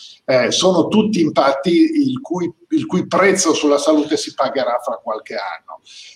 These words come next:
Eh, questo è estremamente importante che venga in qualche modo contrastato subito adesso, perché possiamo evitare che questi impatti sulla salute siano gravi nel futuro.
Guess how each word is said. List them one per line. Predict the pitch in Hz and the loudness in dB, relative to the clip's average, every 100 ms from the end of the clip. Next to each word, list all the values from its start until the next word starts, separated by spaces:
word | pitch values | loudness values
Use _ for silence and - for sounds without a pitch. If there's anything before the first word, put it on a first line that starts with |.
| - | -2
Eh, | 139 - | 0 2
questo | 180 190 190 | 2 2 4
è | |
estremamente | 156 - 139 127 131 127 | 2 2 0 0 -2 -6
importante | 131 - 113 - 110 - 107 | -8 -8 -10 -8 -10 -12 -16
che | 110 | -12
venga | 107 107 107 | -12 -10 -10
in | 101 - - | -10 -16 -4
qualche | 160 156 131 | -2 -2 -2
modo | 123 127 | -2 -4
contrastato | - 147 139 139 120 - 131 - | -2 -4 -2 -2 -2 2 2 2
subito | 139 180 160 135 131 | -2 -2 -2 0 0
adesso, | 120 160 139 123 | 2 2 2 -2
perché | - - 110 | -10 -10 -10
possiamo | 131 - 143 135 | -8 -2 -2 -2
evitare | 127 127 123 143 123 - | -4 -4 0 2 2 -2
che | - | -12
questi | - 107 107 | -16 -16 -16
impatti | 98 - 107 - | -14 -12 -12 -12
sulla | - 104 | -16 -14
salute | 107 - 107 - 104 - - - - | -14 -14 -16 -14 -16 -18 -20 -20 -14
siano | - 135 117 110 | -4 -2 0 -2
gravi | 113 107 110 110 104 98 | -2 -2 -2 -2 -6 -10
nel | 101 98 | -12 -14
futuro. | - 107 104 90 78 | -16 -12 -12 -10 -12